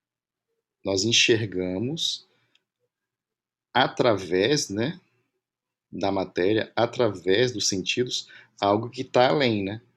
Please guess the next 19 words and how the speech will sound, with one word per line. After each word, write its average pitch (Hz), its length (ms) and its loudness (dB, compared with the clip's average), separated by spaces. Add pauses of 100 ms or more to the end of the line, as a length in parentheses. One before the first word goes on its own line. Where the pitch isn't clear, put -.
(640)
Então, 98 1300 -4 (1120)
quando 110 260 -2
eu 117 60 4
enxergo 107 600 4
algo 92 340 4
que - 120 0
é 92 40 0
belo, 87 400 0
que - 100 -4
é 87 80 0
justo, 85 440 -4
né, 98 160 -8
na 101 100 -8
verdade, 90 420 -6
meus 95 200 -6
sentidos 107 340 -6
estão 104 640 -4 (640)
enxergando 98 520 0
aquela, 95 400 -2